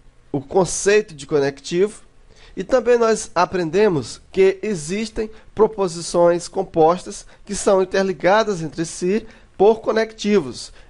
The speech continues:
E a partir dessa aula nós vamos conhecer cada um dos conectivos. Na, na,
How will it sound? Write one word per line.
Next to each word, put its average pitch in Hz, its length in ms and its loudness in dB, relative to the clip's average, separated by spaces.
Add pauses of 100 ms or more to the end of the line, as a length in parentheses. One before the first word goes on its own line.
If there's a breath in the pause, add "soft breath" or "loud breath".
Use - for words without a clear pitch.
(100)
E 233 360 -4
a 190 80 0
partir 214 280 -2
dessa 202 300 0
aula 196 240 4
nós 175 140 0
vamos 196 240 -6
conhecer 214 680 0 (240)
cada 233 380 2
um 233 160 0
dos 220 220 -12
conectivos. 202 840 -2 (240 soft breath)
Na, 156 300 2
na, 151 360 2